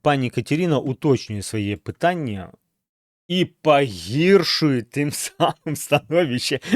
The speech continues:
будівельників. Е,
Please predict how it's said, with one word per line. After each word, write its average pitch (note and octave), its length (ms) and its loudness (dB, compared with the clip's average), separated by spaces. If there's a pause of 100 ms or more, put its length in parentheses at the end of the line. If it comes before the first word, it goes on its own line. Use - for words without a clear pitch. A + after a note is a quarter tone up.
(160)
будівельників. C3 1500 -2 (1700)
Е, C#3 340 2